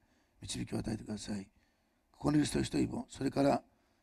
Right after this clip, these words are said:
今問いなして、その方の時に、あなたが手を伸ばして答えてください。イエス・キリストによって心と体を癒されよ。耳鳴りを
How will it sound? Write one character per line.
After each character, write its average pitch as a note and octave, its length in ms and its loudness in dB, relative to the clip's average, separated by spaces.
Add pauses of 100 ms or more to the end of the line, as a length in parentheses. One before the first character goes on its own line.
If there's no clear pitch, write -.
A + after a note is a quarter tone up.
(1200)
今 B2+ 200 -2
問 C3 120 2
い C#3 60 0
な D3+ 100 4
し - 100 0
て、 B2 60 -2
そ - 160 -6
の D3+ 60 -6
方 F3+ 220 0
の B2+ 60 -4
時 G#2 100 -8
に、 - 160 -8
あ B2 60 -4
な D#3+ 100 2
た F3 80 0
が D3+ 100 2
手 - 80 -8
を B2 60 -6
伸 A#2+ 80 -8
ば A2 120 -8
し - 60 -12
て - 80 -14
答 G#2+ 180 -14
え G#2+ 60 -10
て F#2+ 60 -12
く - 100 -20
だ - 60 -20
さ - 160 -20
い。 - 100 -20 (840)
イ B2+ 120 4
エ B2+ 60 6
ス・ - 160 -2
キ - 120 -4
リ A#2 60 2
ス - 60 -6
ト - 60 -8
に A2+ 60 -2
よ A2 40 -6
っ - 40 -14
て A2+ 100 -14
心 C3 200 -6
と A#2 140 -8
体 C#3 340 -8
を F#2 120 -18 (760)
癒 - 200 -6
さ - 340 6
れ - 80 2
よ。 - 160 -4 (1800)
耳 C#3+ 220 2
鳴 C#3 100 6
り C3 160 6
を G#2+ 160 0